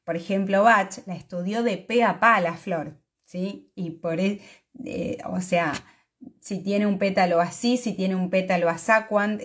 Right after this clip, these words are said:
la cantidad de pétalos que tiene, dónde le gusta estar, dónde le gusta habitar. Todo eso lleva a después a la energía que nos va a contribuir a nosotras.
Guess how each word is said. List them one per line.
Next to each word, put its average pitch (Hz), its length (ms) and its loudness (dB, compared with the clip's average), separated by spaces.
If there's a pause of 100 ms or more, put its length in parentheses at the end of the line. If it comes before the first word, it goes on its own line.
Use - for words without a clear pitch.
la 175 200 -2
cantidad 175 460 0
de 185 100 4
pétalos 175 460 -2
que 160 180 -8
tiene, 226 520 2 (180)
dónde 233 540 4
le 180 100 4
gusta 180 380 -2
estar, 208 440 2
dónde 247 360 4
le 185 160 0
gusta 185 380 -2
habitar. 190 600 0 (1000)
Todo 370 340 4
eso 277 800 0
lleva 254 800 4
a 185 120 -4
después 208 640 -2
a 185 120 -2
la 170 160 -2
energía 185 680 0
que 220 100 -4
nos 170 220 -4
va 185 60 4
a 190 100 0
contribuir 170 640 -2
a 175 80 4
nosotras. 156 600 2